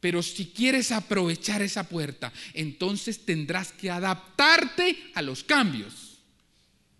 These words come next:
Tienes que ser de mente, una, de mente de puerta abierta. Y la mente de puerta abierta es flexible, se adapta a los cambios.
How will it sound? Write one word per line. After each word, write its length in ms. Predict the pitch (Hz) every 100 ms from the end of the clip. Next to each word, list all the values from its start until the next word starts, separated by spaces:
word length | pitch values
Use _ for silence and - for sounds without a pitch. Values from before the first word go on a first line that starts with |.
| _ _ _ -
Tienes 340 | 294 330 330
que 200 | 330 330
ser 440 | 330 349 359 370 - - - _ _ _ -
de 240 | 160 214
mente, 680 | 202 240 359 370 359 339 302
una, 300 | 269 302 269
de 180 | 220
mente 480 | 208 330 359 311 349
de 120 | 294
puerta 540 | 233 262 311 302 - 285
abierta. 600 | 269 254 208 - - 107 _ _ _ _ _ _ _ _ _ _ _ _ _ _ _ _ _ _ _
Y 120 | 208 240
la 140 | 233
mente 500 | 285 392 381 - 349
de 120 | 285
puerta 640 | 202 285 339 330 - 285
abierta 640 | 254 247 262 240 208 202 185 -
es 260 | 262 277 -
flexible, 1120 | - 254 233 - - - 349 302 208 165 - -
se 240 | - 262
adapta 540 | 220 226 294 233 - 226
a 40 |
los 200 | 226 -
cambios. 380 | 262 220 135